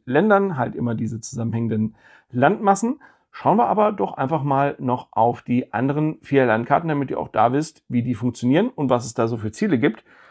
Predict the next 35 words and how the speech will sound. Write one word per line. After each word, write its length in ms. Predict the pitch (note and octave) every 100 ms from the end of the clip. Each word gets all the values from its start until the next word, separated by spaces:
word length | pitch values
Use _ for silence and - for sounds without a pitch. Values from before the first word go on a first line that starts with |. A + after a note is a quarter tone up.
| - -
Und 160 | A#2
dann 240 | A#2+ F#3+ B3+ -
kann 160 | - A#2+
ich 80 | C3
euch 160 | A#2+
nämlich 220 | C3+ C#3+
auch 120 | - -
gleich 140 | C3
noch 100 | C3
sagen, 340 | G#2+ G#2+ C#3
wofür 280 | B2 A2 B2+
hier 160 | B2 A#2+
dieser 340 | A#2 A2+ A2 -
letzte 480 | A#2+ A#2 - A#2 -
Markertyp, 600 | A2 G#2+ A#2+ B2 C3+ A#2+
diese 260 | A2+ A2+ A#2
Kristalle 460 | C#3+ - G#2+ A#2+
sind. 200 | B2 C#3 - _ _ -
Die 120 | A2
gehören 220 | - A#2
nämlich 300 | C#3 D3 -
auch 160 | A2 -
zu 120 | -
einer 200 | A2 B2
der 140 | C3+
Landkarten. 500 | C3 F2+ - - - - _ _ _ _ _ _ _ _ _ _ _ _ -
So, 120 | D3+
dann 160 | A2 A2+
haben 100 | C3+
wir 80 |
hier 300 | B2 D3 D3 -
die 380 | A#2+ A#2+ A#2+ - -
Argon-Karte. 880 | D3+ A3 C#3+ A2 G2+ F2+ G#2+ F3+ - - - -
Argon 460 | - B3 E3+ C#3+ -
ist 420 | G#3 - - -